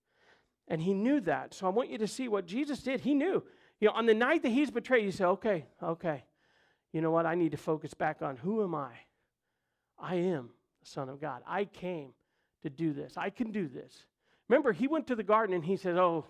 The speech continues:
you know, Father, if there's any way." He didn't wanna go through it. "If there's any way that, that this can pass from me, please let it happen. But if not,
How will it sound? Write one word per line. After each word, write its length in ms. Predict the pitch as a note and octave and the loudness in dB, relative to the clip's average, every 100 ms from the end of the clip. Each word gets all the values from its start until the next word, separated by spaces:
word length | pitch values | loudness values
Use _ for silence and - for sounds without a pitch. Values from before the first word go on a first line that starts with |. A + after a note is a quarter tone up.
| D#3+ | -12
you 280 | - E3+ E3 | -10 -4 -4
know, 160 | D#3+ - - - _ _ | -4 -8 -20 -20 _ _
Father, 320 | - G3 F#3 | 0 2 2
if 100 | D3+ | -2
there's 180 | F3+ D#3+ - | -4 -4 -2
any 220 | B3+ A#3+ | 0 4
way." 180 | G#3 F#3 | 4 6
He 160 | D4 | 8
didn't 240 | F#4 A#3+ G#3+ | 6 6 6
wanna 240 | D#4+ D4+ | 6 4
go 160 | G3 F3+ | 0 -2
through 280 | - A3+ | 2 2
it. 140 | D3+ - _ _ _ _ | 2 -4 _ _ _ _
"If 100 | G#3 | 2
there's 220 | F#3+ G3 A3 E4 | 4 2 0 4
any 220 | F4+ D#4 | 6 6
way 280 | B3+ A3+ F#3 | 6 6 4
that, 380 | F3+ F3 F#3 | 0 -2 -2
that 220 | F3 G#3 E3+ | 4 4 6
this 180 | A3+ | 4
can 160 | - G#3 | 4 -2
pass 320 | - A#3 G#3+ | -2 -2 -2
from 280 | - A#3+ G#3+ | 2 2 4
me, 100 | F3+ | 2
please 560 | E3+ - B3+ G#3+ D3+ - - - _ | 0 -4 -4 -4 -6 -12 -20 -20 _
let 180 | G3 A3 | 4 4
it 80 | G#3 | 4
happen. 460 | F#3+ G3+ F#3 E3+ E3 | 0 0 0 -2 2
But 160 | A3+ | 4
if 160 | A#3+ B3 | 4 4
not, 400 | D4+ C4+ F#3+ | 4 6 4